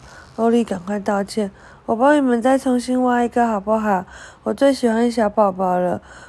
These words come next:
我绝对不会让他们睡在外头。”欧丽挖呀挖，獾先生和獾太太很快就有了新家，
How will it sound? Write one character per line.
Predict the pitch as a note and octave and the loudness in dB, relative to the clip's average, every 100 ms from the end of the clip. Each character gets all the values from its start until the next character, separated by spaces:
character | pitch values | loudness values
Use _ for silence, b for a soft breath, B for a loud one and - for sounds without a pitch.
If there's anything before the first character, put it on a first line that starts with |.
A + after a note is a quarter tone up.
| B | B
我 | C4 B3+ | -2 -2
绝 | C4+ B3+ | -2 0
对 | D4 | 0
不 | B3+ B3+ | 0 0
会 | B3+ C4+ C4 | 2 2 4
让 | C4 B3 | 2 2
他 | B3 | 0
们 | A#3 A3 G#3 | -2 -4 -6
睡 | - A3 | -6 -4
在 | A3 G#3+ | 0 0
外 | G#3+ G3+ | 2 0
头。” | F#3 F#3+ E3+ F3 B B B B | -2 -4 -6 -8 B B B B
欧 | - G3 | -6 -4
丽 | G3+ G3+ | -2 -2
挖 | F3+ F#3+ | -2 -4
呀 | F#3+ F#3 E3+ | -2 -2 -4
挖， | D#3+ E3+ E3+ - B B B - | -6 -8 -8 -12 B B B -4
獾 | B3 B3 | -2 0
先 | B3 B3+ | 0 -2
生 | B3 B3 A#3+ A3+ | -2 -2 -2 -2
和 | A3+ | -4
獾 | G#3+ | -4
太 | A3 | -6
太 | G#3 G3 B B B B | -6 -10 B B B B
很 | A#3 G3+ | -4 -4
快 | G3 C4 C4+ A3+ b b b b _ | -4 0 2 2 b b b b _
就 | C4 B3+ | 2 4
有 | G#3+ | 4
了 | F3 F3+ | 2 -2
新 | F#3+ G#3+ G3+ | -2 -4 -4
家， | G3+ G#3 G3 | -4 -4 -4